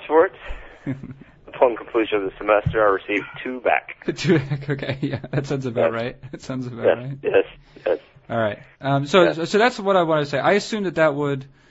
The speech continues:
Speaker 2: uh, I assume that that would appeal to you. Now, this is not to say that you have avoided mediocrity in your life.
Speaker 1: No, <laughs> no, no.
Speaker 2: No.
Speaker 1: No,
Speaker 2: No.
Speaker 1: no.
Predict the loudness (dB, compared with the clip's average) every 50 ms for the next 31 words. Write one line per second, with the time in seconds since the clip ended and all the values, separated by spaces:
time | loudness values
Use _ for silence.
0 | _ _ _ _ _ _ -20 -18 -10 -6 -2 -2 0 0 -2 -2 -6 -6 -4 -2
1 | -2 -2 -2 -2 -4 -4 -4 -2 -4 -4 -6 -6 -8 -4 -2 -2 -2 -2 -2 -6
2 | -8 -8 -8 -10 -10 -10 -10 -10 -10 -10 -12 -14 -14 -14 -6 0 4 4 4 4
3 | 2 -4 _ _ _ -20 -20 -20 -10 -4 -2 0 2 2 2 2 4 2 2 2
4 | 0 -2 0 0 0 0 0 0 0 2 2 4 4 4 2 0 -2 -4 -2 0
5 | 2 2 2 2 0 0 0 0 0 2 2 4 2 2 0 -4 -10 -12 -12 -14
6 | -16 _ _ _ _ _ _ _ _ _ -4 -2 -2 0 0 0 4 6 6 6
7 | 6 4 -2 -2 4 6 6 6 6 4 2 2 2 2 2 2 2 2 2 0
8 | 0 2 2 0 0 0 0 0 0 -2 -6 -6 -4 0 2 4 4 6 6 4
9 | 4 2 0 0 0 0 0 -2 -2 -4 -4 0 2 2 2 2 2 2 2 2
10 | 2 0 -2 -8 -12 -14 -16 -16 -16 -18 -18 -20 -20 -20 _ 2 4 6 6 6
11 | 6 4 2 2 2 2 2 2 2 0 -2 -4 -8